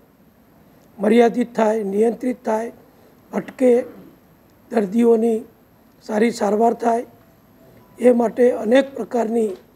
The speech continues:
સગવડો, સુવિધાઓ, સાધન સામગ્રી, દવાઓ,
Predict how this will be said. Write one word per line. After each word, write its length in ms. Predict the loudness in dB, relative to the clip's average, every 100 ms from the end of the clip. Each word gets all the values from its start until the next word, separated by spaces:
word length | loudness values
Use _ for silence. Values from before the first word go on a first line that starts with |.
| _ _ _ _ _ -10
સગવડો, 440 | -6 2 4 4 2
સુવિધાઓ, 640 | 0 -4 -4 -2 0 0 -2 -6 _ _ -20 -12
સાધન 380 | -8 -2 -2
સામગ્રી, 680 | 0 0 0 0 0 -2 -2 -10 -20 -20 -20 _ -10
દવાઓ, 460 | -4 0 4 4